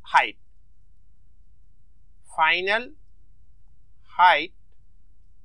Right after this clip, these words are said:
after ten percent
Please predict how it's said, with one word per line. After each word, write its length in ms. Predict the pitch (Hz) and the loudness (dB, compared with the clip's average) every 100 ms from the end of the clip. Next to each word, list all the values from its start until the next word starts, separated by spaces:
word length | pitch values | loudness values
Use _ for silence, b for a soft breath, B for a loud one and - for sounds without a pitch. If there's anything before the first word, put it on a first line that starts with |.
| - - - - - - - - - - - - - | -14 -16 -16 -16 -16 -14 -14 -14 -12 -12 -14 -14 -2
after 460 | 131 143 - - 170 160 - - - - - - - - - - - - - - - - - - - - - - - - - - - - - - - - - - - 180 | 0 0 0 6 6 6 0 -14 -16 -16 -16 -14 -14 -14 -16 -16 -16 -16 -16 -16 -16 -14 -16 -14 -14 -14 -14 -14 -14 -14 -14 -14 -14 -14 -14 -14 -14 -14 -14 -14 0 6
ten 260 | 208 254 - | 6 6 2
percent 460 | 170 - 175 233 | 2 2 -2 -2